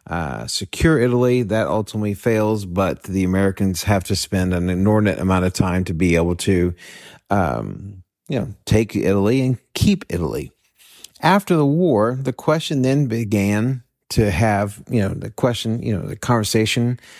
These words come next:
uh, starts to develop as to what kind of government they should have. Now, prior to the war, the Italians had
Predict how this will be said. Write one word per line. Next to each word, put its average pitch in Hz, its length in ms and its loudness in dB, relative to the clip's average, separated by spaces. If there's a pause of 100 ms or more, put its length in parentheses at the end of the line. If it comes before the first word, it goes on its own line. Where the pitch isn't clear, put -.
(160)
uh, 87 540 -2
starts - 480 -2
to 101 300 2
develop 98 440 0
as 107 220 -2
to 110 160 0
what 101 280 0
kind 113 260 -2
of 95 100 0
government 95 300 0
they 104 100 2
should - 200 -2
have. 123 280 0
Now, 98 140 0
prior 190 400 -2
to 139 140 -2
the 98 100 -2
war, 92 360 0 (520)
the 110 180 4
Italians 117 520 0
had 101 540 2